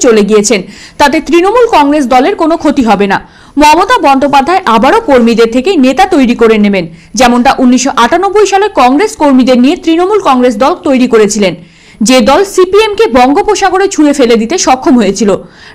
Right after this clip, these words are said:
রায়গঞ্জ রবীন্দ্র ভবনে উত্তর দিনাজপুর জেলা তৃণমূল কংগ্রেসের ডাকে এক সাংগঠনিক সভায় যোগ দিতে এসে এমনই বক্তব্য রাখেন রাজ্যের পুরমন্ত্রী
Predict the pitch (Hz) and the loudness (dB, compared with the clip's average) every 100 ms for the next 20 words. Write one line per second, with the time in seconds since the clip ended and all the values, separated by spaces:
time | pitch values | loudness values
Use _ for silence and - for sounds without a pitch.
0 | 285 311 320 494 302 277 330 381 427 370 | 0 0 0 -4 -2 0 0 0 0 0
1 | 370 392 - 330 330 359 392 415 415 427 | 0 -2 -2 -2 0 -2 0 -2 0 0
2 | 311 285 320 320 339 359 440 392 262 247 | 0 0 -2 -2 -2 0 -2 0 0 -2
3 | 240 262 240 247 349 - 247 285 254 247 | -2 -2 0 -2 -2 -2 -2 0 0 0
4 | 240 254 254 262 262 214 254 247 320 370 | 0 0 0 -2 -2 0 0 0 -2 -2
5 | 392 - 254 220 214 247 392 381 - 302 | -2 -2 -2 0 0 0 0 -2 -2 -4
6 | 320 262 226 311 - - 269 262 269 277 | 0 0 0 -4 -8 -6 0 0 0 0
7 | 349 403 440 403 | 0 0 0 0